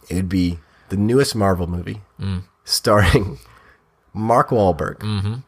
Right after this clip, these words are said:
Speaker 1: where at the end of the movie you find out it was all just a dream.
Speaker 2: I think you're
Speaker 1: Those
Speaker 2: right. Or,
Speaker 1: are your
Speaker 2: sch-, or,
Speaker 1: three
Speaker 2: or schizophrenic.
Speaker 1: least
Speaker 2: Like a,
Speaker 1: favorite
Speaker 2: yeah.
Speaker 1: things in the world.
Speaker 2: Or if it was just Mark Wahlberg being schizophrenic and, like,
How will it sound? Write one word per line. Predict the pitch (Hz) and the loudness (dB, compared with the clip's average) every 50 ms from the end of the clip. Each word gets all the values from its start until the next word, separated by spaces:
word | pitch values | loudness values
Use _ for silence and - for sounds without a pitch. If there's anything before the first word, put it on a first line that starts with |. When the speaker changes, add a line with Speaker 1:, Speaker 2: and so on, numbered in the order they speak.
| _ _ _ _ _ _ - _ _ | _ _ _ _ _ _ -20 _ _
Speaker 1:
where | - - 110 113 107 104 104 104 - 110 | -10 -4 0 2 4 4 4 2 0 -2
at | 104 - | -6 -6
the | - 113 - | -6 -4 -2
end | 120 131 156 | 0 0 0
of | 156 135 | 0 0
the | 127 110 | 0 0
movie | 104 101 98 95 98 | 2 2 2 2 0
you | 98 95 | -2 -2
find | - - 101 98 98 98 95 | -2 -2 -2 -2 0 0 -2
out | 85 85 - - - _ _ _ _ _ _ - | -2 -2 -4 -8 -12 _ _ _ _ _ _ -8
it | 90 | -6
was | 85 85 80 - | -6 -6 -6 -8
all | - 90 87 90 92 98 | -8 -6 -4 -4 -4 -4
just | 95 90 - 87 80 - - | -6 -6 -6 -6 -6 -6 -8
a | 92 87 | -8 -6
dream. | 80 85 78 73 71 71 73 76 - - - _ _ _ - - - - - _ _ _ _ _ _ _ _ _ | -6 -4 -4 -6 -6 -8 -10 -14 -16 -20 -20 _ _ _ -20 -20 -20 -20 -20 _ _ _ _ _ _ _ _ _
Speaker 2:
I | - - 101 | -16 -14 -12
think | - 120 101 | -12 -12 -8
you're | 101 101 | -2 2
Speaker 1:
Those | 156 160 165 - | 2 4 4 4
Speaker 2:
right. | 135 | 4
Or, | 151 | 4
Speaker 1:
are | 147 | 4
your | 202 185 - | 4 4 2
Speaker 2:
sch-, | - | 0
or, | - 139 151 160 165 147 | 0 2 4 4 4 4
Speaker 1:
three | 202 202 | 4 2
Speaker 2:
or | 151 156 156 147 | 2 4 4 4
schizophrenic. | - - - - 147 - - 107 - - 107 95 87 82 - | 4 2 0 0 -4 -6 -8 -10 -6 -6 -4 -4 -6 -6 -4
Speaker 1:
least | 139 151 165 175 202 196 - | -2 0 0 2 0 0 0
Speaker 2:
Like | 202 | -2
a, | - | 0
Speaker 1:
favorite | - 170 170 160 160 175 160 - - | 2 2 2 4 2 0 0 0 0
Speaker 2:
yeah. | 160 | 2
Speaker 1:
things | 156 147 131 113 110 104 - | 2 2 2 0 -4 -8 -8
in | - 151 | -6 -4
the | 151 139 | -2 -2
world. | 131 135 131 113 104 104 - - - _ _ _ _ - | -2 0 -2 -2 -2 -4 -8 -12 -20 _ _ _ _ 4
Speaker 2:
Or | 143 143 147 | 4 6 6
if | 131 135 | 4 4
it | 147 | 0
was | 127 127 113 104 | 0 0 -2 -2
just | 110 120 107 - | -2 -4 -4 -4
Mark | 107 107 107 107 104 - | -2 -2 0 0 0 0
Wahlberg | 104 98 98 98 92 101 95 92 92 | 2 2 2 2 2 2 0 0 0
being | 92 95 90 92 95 | -2 -2 -2 -2 -2
schizophrenic | - - - 104 - - 87 - - 92 87 85 82 - - - - _ _ _ _ _ _ _ _ _ _ _ _ _ _ _ _ _ - | -4 -2 -2 -2 -2 -2 -6 -4 -2 -2 -2 -2 -4 -6 -8 -14 -20 _ _ _ _ _ _ _ _ _ _ _ _ _ _ _ _ _ -6
and, | 98 92 90 | -4 -2 -2
like, | 87 85 85 85 85 - - | 0 0 -2 -2 -4 -8 -14